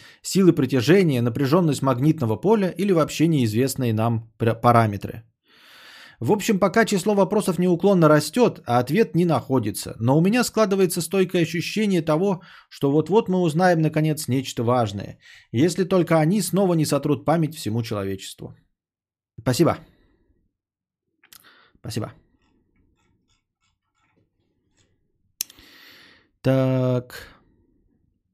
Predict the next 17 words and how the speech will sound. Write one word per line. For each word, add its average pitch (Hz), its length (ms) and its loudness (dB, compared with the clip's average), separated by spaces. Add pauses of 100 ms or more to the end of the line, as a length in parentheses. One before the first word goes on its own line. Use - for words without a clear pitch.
(880)
Есть 143 320 2
фотки - 240 0
этих 110 200 -2
линий? 95 220 -2
Есть, 113 240 -2
конечно. 147 420 0 (760)
Но 117 180 2
мы 110 240 2
же 110 100 0
прям 117 240 -2
в - 40 -10
середине 117 360 -4
стрима 135 380 -2
это, 98 360 -8 (400)
получили 104 440 -2
этот - 200 -12
текст. - 420 -16